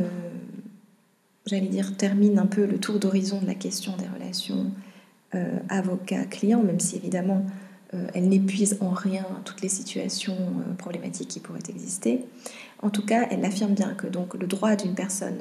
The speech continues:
de s'entretenir de manière confidentielle avec son avocat, quelles que soient les modalités de l'échange, que ce soit un échange écrit ou un échange oral, et y compris lorsque le contenu de l'échange ne porte pas de manière directe sur la défense,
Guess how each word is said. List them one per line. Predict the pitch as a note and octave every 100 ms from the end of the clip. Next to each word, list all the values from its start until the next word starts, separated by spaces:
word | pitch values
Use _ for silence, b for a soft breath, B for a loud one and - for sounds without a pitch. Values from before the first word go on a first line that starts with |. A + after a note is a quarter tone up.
| -
de | -
s'entretenir | G3+ G3+ G#3 G3+ F#3+ -
de | F3+
manière | F3+ F3+ -
confidentielle | G#3+ G#3+ G#3 F#3+ - F#3+ G3 -
avec | F3+ -
son | - F3+
avocat, | F#3 F#3 - - B B B B B B
quelles | - C4 C4
que | A#3+
soient | - C4
les | B3+ G3+
modalités | G3 G3 F#3+ A#3
de | G#3+
l'échange, | G3+ G3+ G#3 F#3+ F#3 G3 - - - _
que | -
ce | -
soit | - F#3
un |
échange | G3+ G3 G3
écrit | G3 A#3
ou | G#3+
un | F#3+
échange | G#3 G#3+
oral, | G3 F#3+ G3+ - - B B B B
et | - -
y | C4 C4
compris | C#4 C4 - B3+
lorsque | G#3+ F#3+ -
le | F#3+
contenu | G3 G#3+ G#3 G#3+
de | F#3+
l'échange | F#3+ G3 F#3+
ne | F3+
porte | F#3+ C4 - G#3+
pas | G3+ G3 - -
de | F#3
manière | F#3+ F#3
directe | F#3 G3 G3 F#3+ -
sur | - F3+
la | E3+
défense, | E3 - A#3 B3+ -